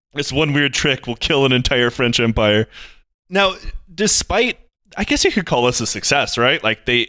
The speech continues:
they hit the ground, strongholds are built, they are a massive thorn in the side of the Japanese, but Wingate was where he wanted to be the least, acting as a staff officer and not leading his men from the front. But he was doing his best to get to the front,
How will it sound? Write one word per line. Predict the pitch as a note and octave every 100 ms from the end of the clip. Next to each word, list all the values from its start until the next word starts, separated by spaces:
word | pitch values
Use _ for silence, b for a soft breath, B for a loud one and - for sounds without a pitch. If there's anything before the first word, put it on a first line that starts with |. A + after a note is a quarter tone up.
| B2
they | B2
hit | G3+
the | E3
ground, | D3 C3+ C3 C#3 -
strongholds | - - D#3+ E3 D#3+ C#3+
are | D3
built, | G#2 G#2 G#2 - B B B B _
they | A#2+ C3+ D#3
are | C#3+ D3 C3
a | A#2
massive | A#2 C#3 D#3+ D#3+ C#3 -
thorn | B2 A2+ G#2
in | G#2+
the |
side | - G#2+
of | G2+
the |
Japanese, | F#2+ G#2 G2 G2+ G2+ G2 - - B B _ _
but | C#3 C#3+ -
Wingate | G#3 C#4+ G3+ F#3 D#3
was | C3+
where | C#3+ C3+
he | A#2+ D3+
wanted | A#2+ C#3 D#3 -
to | D3
be | A#2+ A#2
the | G#2+
least, | G#2 B2+ G#2 - - - b b b -
acting | C#3+ F3 - D3 -
as | C3+
a | A#2
staff | - - - C3+ A#2+ A2+
officer | F#2+ G2 - F#2+ E2+
and | - B2 B2+
not | A#2+ B2
leading | A#2+ A#2 A2+
his | B2 G#2+
men | F#2+ F#2+
from | - F#2+
the | F#2
front. | - B2 F#2 - b b _ _ -
But | F3 F3+
he | D3+
was | F3+ C3
doing | D3 F#3 F#3
his | F3 B2+
best | C3+ B2 -
to | A2+
get | - G#3 -
to | B2
the |
front, | G#2 G#2 F#2+